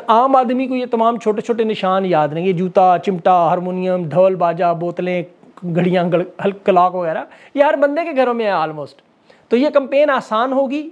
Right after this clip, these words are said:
बाकी इनकी वारदातें जो है, देखें, जेल में खान के आज तीन ट्रायल हैं, अ, साइफर, इद्दत केस है, तोशा खाना है, ये जजेस सर जोड़ कर बैठे हैं कि किस तरह, अ,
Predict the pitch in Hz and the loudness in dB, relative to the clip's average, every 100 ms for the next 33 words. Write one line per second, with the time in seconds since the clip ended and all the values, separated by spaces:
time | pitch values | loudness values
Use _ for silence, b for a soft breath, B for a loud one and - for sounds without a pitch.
0 | 269 180 190 262 - 294 302 311 262 226 | -4 -2 -2 -6 -6 -4 -2 0 0 0
1 | 208 240 220 220 202 247 180 220 240 233 | -2 -4 -4 -4 -4 -6 -2 -2 0 -2
2 | - 185 208 208 190 - 196 202 190 185 | -2 -4 -2 -2 -4 -4 -6 -2 0 0
3 | 220 226 _ b b b b b - 151 | -2 -10 _ b b b b b 0 2
4 | 151 151 190 190 214 202 190 190 - 208 | 2 2 0 2 0 0 -2 -6 -2 0
5 | 202 196 185 180 - 185 208 190 175 180 | 2 0 0 -4 -8 -4 -2 -2 -2 -2
6 | 180 165 175 214 - 214 214 175 156 147 | -4 -2 -2 -2 0 0 0 -6 -10 2
7 | 196 220 262 233 208 190 220 208 196 196 | 4 4 2 -2 -2 -2 -2 -4 -6 -8
8 | 214 190 - _ _ _ - 190 175 | -6 -6 -8 _ _ _ -4 -2 -2